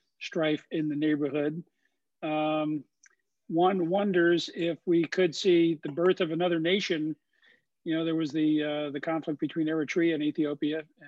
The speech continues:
and Eritrea, you mentioned my visit, uh, to Ethiopia, and it was actually to the port city of Massawa, which, uh, is now part of Eritrea. So I guess,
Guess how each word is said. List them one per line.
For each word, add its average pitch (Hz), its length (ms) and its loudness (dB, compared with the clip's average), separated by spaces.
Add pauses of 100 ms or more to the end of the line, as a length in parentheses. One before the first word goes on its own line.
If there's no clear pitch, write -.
and 139 180 -20 (480)
Eritrea, 165 580 2
you 156 160 2
mentioned 156 480 0 (100)
my 160 220 0
visit, 147 380 0 (140)
uh, 151 160 -4
to - 100 -6
Ethiopia, 156 720 0 (540)
and 165 440 0
it 190 140 -2
was 170 220 2
actually 170 580 4
to 165 160 -4
the 151 80 -4
port 185 300 -2
city 170 260 2
of 151 80 -2
Massawa, 165 580 0
which, - 400 -6 (640)
uh, 165 300 -2
is 165 240 -4
now 160 440 0
part 160 200 0
of 147 180 -6
Eritrea. 156 640 -2
So 151 440 -2 (480)
I 147 80 -6
guess, 160 320 -4